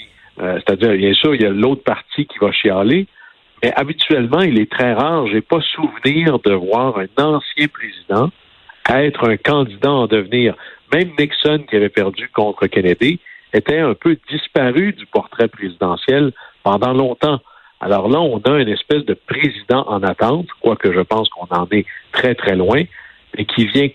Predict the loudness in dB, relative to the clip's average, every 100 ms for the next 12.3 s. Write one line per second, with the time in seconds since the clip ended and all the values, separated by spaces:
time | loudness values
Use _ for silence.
0 | -2 0 0 2 0 0 -2 0 2 2
1 | 0 -2 -6 -6 -4 -6 -6 -12 -18 -20
2 | _ -4 -4 0 2 2 2 2 2 4
3 | 4 2 0 0 0 2 2 0 0 -2
4 | 0 -2 -2 0 2 0 -2 -14 -2 -2
5 | 0 0 0 0 0 -2 -2 -2 -2 0
6 | 0 0 -2 -4 0 0 0 -2 0 2
7 | 0 -2 -4 -4 0 0 0 -2 -10 -20
8 | -20 -20 _ -4 -4 0 2 2 2 0
9 | 0 -4 0 0 2 2 2 0 -2 -10
10 | -8 -8 -10 -20 -20 -4 -2 0 0 2
11 | -2 -2 -4 0 0 0 -2 0 2 2
12 | 0 0